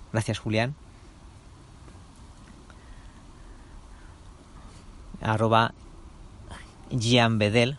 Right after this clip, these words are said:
Jean con J, Jean Bedel con B, en Twitter. A mi amiga Verónica, que ha grabado alguna cosita por,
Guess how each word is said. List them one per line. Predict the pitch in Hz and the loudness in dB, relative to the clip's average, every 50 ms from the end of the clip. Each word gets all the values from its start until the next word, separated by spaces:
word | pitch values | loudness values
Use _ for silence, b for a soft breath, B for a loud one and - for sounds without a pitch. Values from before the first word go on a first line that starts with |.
| - - | -2 2
Jean | 135 123 113 104 107 117 120 - - | 4 4 6 4 4 0 -4 -8 -10
con | - 117 104 | -8 -6 -6
J, | - - 120 - - 107 107 - - - - - - | -4 -2 -2 -2 -2 -4 -4 -6 -12 -18 -16 -10 -6
Jean | 117 98 113 107 101 101 95 | -2 0 2 2 4 2 2
Bedel | 92 98 98 107 110 113 131 - - - | 0 0 2 2 2 2 0 -2 -6 -4
con | - 101 104 | -4 -2 -2
B, | 101 107 131 - - B B B B B B B B B B B B B B B B - - - | -2 -2 -4 -4 -8 B B B B B B B B B B B B B B B B -8 -6 -4
en | 117 113 110 | -2 -2 -2
Twitter. | - - 123 117 - 113 120 - - - - - - - - - - - - - - - - - - - - - - - - - - - - B B B B B B B B B - - - - - - - - - - - - - - - - B B B B B B B B B B B B B - - - - - 320 320 - - - - - - - - - - - - - - - - - | 0 0 0 0 0 -2 -2 -4 -6 -12 -14 -14 -14 -14 -14 -14 -12 -12 -12 -12 -14 -16 -18 -20 -20 -16 -14 -14 -14 -14 -16 -20 -20 -20 -20 B B B B B B B B B -20 -20 -20 -20 -20 -20 -20 -20 -20 -20 -20 -20 -20 -20 -20 -20 B B B B B B B B B B B B B -20 -20 -20 -20 -20 -20 -20 -20 -20 -20 -20 -20 -20 -20 -20 -20 -20 -20 -20 -20 -20 -18 -12 -6
A | 127 113 | -2 0
mi | 110 107 | 0 2
amiga | 107 110 113 117 113 117 | 2 2 2 4 4 4
Verónica, | 107 107 104 117 123 123 110 - 113 110 139 - - - - - - - - - - - - - - - - - - - | 4 4 2 0 0 0 0 0 -2 -4 -4 -8 -12 -18 -20 -20 -20 -20 -20 -20 -20 -20 -20 -20 -20 -20 -20 -20 -16 -4
que | - 120 110 107 104 104 101 104 | 0 2 4 4 4 2 2 0
ha | 101 | 0
grabado | 98 110 110 110 110 110 110 107 | 0 2 2 4 4 4 6 4
alguna | 101 101 104 104 101 95 | 4 4 2 0 0 0
cosita | - 113 - - 113 95 107 104 98 | -2 -4 -4 -4 -4 -2 -2 -2 0
por, | 98 110 104 98 98 98 95 95 95 | 0 0 0 2 2 0 0 -2 -4